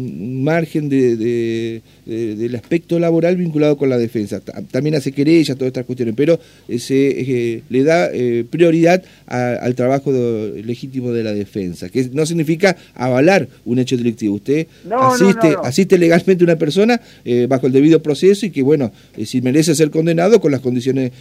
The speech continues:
Speaker 1: que establece la Constitución.
Speaker 2: Sí, yo, a ver, eh, Javier, para que se entienda, yo soy defensor penal. Yo
Speaker 1: Claro.
Speaker 2: soy, primero soy especialista, para eso me he especializado, estudiado,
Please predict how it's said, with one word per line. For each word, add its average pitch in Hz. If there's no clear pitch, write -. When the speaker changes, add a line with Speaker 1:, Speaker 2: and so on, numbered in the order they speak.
Speaker 1:
que 123
establece 117
la 107
Constitución. 120
Speaker 2:
Sí, 202
yo, 208
a 147
ver, 147
eh, 117
Javier, 120
para 107
que 101
se 110
entienda, 117
yo 190
soy 180
defensor 139
penal. 98
Yo 104
Speaker 1:
Claro. 104
Speaker 2:
soy, 131
primero 135
soy 139
especialista, 139
para 110
eso 120
me 117
he 101
especializado, 107
estudiado, 160